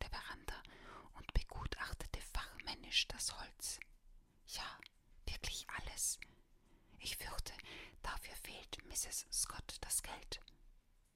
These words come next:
Die drei Detektive hatten Justus Onkel versprochen, ihm bei einer Haushaltsauflösung zur Hand zu gehen. Justus' Eltern waren vor vielen Jahren bei einem Unfall ums Leben gekommen. Seitdem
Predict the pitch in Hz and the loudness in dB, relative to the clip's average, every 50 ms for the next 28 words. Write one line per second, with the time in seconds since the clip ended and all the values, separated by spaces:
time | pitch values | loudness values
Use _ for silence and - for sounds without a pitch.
0 | - - - - - - - - - - - - - - - - - - - - | -20 -20 -20 -20 -20 -20 -20 -20 -20 -20 -12 -8 -6 -2 2 2 2 2 0 -2
1 | - - - - - - - - - - - - - - - - - - - - | -4 -2 -2 -2 0 0 0 -2 -2 -6 -6 -6 -4 -4 -4 -6 -6 -6 -6 -2
2 | - - - - - - - - - - - - - - - - - - - - | 0 0 0 0 0 0 0 0 -2 -4 -4 -4 -2 -2 0 0 0 0 0 0
3 | - - - - - - - - - - - - - - - - - - - - | -2 -2 -2 -4 -4 -6 -8 -10 -12 -14 -16 -18 -18 -18 -18 -18 -14 -8 -4 -4
4 | - - - - - - - - - - - - - - - - - - - - | -4 -2 -2 -2 -2 -2 -2 -4 -4 -4 -4 -4 0 2 4 4 2 2 -2 -4
5 | - - - - - - - - - - - - - - - - - - - - | -4 -4 -8 -8 -8 -4 0 2 2 2 0 -2 0 0 2 2 0 -2 -2 -2
6 | - - - - - - - - - - - - - - - - - - - - | -2 -2 -2 -2 -6 -8 -8 -10 -12 -14 -18 -20 -20 -20 -20 -20 -20 -18 -20 -20
7 | - - - - - - - - - - - - - - - - - - - - | -20 -20 -20 -16 -10 -6 -2 2 2 2 4 4 2 2 2 0 -6 -4 -4 -4
8 | - - - - - - - - - - - - - - - - - - - - | -4 -6 -10 -14 -16 -16 -16 -16 -16 -10 -6 -4 -4 -4 -4 -6 -6 -6 -4 -4
9 | - - - - - - - - - - - - - - - - - - - - | -4 -4 -4 -4 -4 -6 -6 -4 0 0 0 0 0 -4 -10 -12 -12 -12 -12 -8
10 | - - - - - - - - - - - - - - - - - - - - | -4 -4 0 0 0 0 -2 -6 -10 -8 -6 -6 -4 -2 -2 -2 0 2 2 2
11 | - - - - - - - - - - - - - - - - - - - _ | 2 2 0 -2 -2 -2 -4 -6 -6 -4 -2 -2 -4 -4 -6 -12 -16 -20 -20 _
12 | _ _ - - - - - - - - - - - - - - - - - - | _ _ -20 -20 -20 -20 -20 -20 -18 -10 -6 -4 -2 -2 -2 -4 -2 -4 -4 -4
13 | - - - | -4 -12 -12